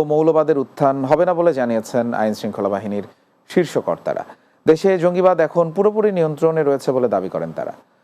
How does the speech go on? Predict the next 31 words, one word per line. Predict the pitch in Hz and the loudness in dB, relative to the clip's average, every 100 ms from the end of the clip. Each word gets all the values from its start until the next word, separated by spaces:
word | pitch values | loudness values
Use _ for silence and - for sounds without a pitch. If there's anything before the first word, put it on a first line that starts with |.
| _ _ | _ _
সোমবার | 190 185 202 | 0 2 2
সকালে | 208 214 226 | 2 2 2
গুলশানে | 185 175 190 185 196 165 | 2 0 0 2 0 2
দীপ্ত | 151 - 170 | -2 2 0
শপথ | 160 151 151 156 - - | 2 -2 0 -2 -2 -8
ভাস্কর্যে | 113 - 123 110 123 120 120 - - | -6 -2 -2 0 0 2 0 -6 -4
হোলি | 147 151 | 0 0
আর্টিজানে | 131 120 113 117 120 | 0 0 0 0 -2
জঙ্গি | 120 135 135 | -2 0 2
হামলায় | 123 117 113 110 | 0 0 0 0
নিহতদের | 110 107 107 104 101 | -2 -2 -2 -4 -4
প্রতি | 104 101 98 - _ _ _ | -4 -4 -6 -8 _ _ _
শ্রদ্ধা | 156 135 | -2 0
নিবেদন | 139 113 107 | -2 0 -2
শেষে | 101 117 175 | -2 -4 -2
তারা | 156 98 | 0 -2
এসব | 92 90 - | -2 -6 -8
কথা | 85 | -8
বলেন। | 87 78 71 _ _ _ _ | -8 -8 -10 _ _ _ _
তবে | 165 160 180 | 0 4 2
এত | 160 | 2
বছর | 175 170 196 | 0 0 -2
পেরিয়ে | 180 185 190 190 | 0 0 2 2
গেলেও | 190 196 196 202 156 | 2 2 2 0 0
এই | 170 175 | 0 0
মামলায় | 156 135 143 143 | 0 2 2 2
হাইকোর্টের | 135 127 120 123 113 117 | 0 -2 0 -2 0 0
রায় | 107 127 | 2 0
প্রকাশ | 139 131 123 - | 0 -4 -4 -4
না | 117 107 | -4 -2
হওয়ায় | 104 104 | -2 -2